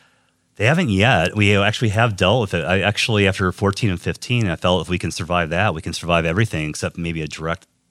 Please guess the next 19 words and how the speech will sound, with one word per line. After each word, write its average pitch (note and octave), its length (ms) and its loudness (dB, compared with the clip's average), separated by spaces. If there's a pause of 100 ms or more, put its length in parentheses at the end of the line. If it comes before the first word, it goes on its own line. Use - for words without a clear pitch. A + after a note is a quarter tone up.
(100)
nuclear F2 400 -4
blast. F2 500 -2
'Cause C#3 100 0
these C3+ 140 2
vines, G#2 280 4
are, F2+ 80 0
they F#2+ 260 2
all G#2 140 4
survived G2+ 480 2
it. E2 80 0
It D2+ 40 -6
was D2 100 -10
crazy, A2+ 460 -6
but E2 280 -8 (320)
we A2 80 0
didn't G#2+ 100 4
get F#2+ 120 -2
much E2+ 160 -4
fruit. G#2+ 360 0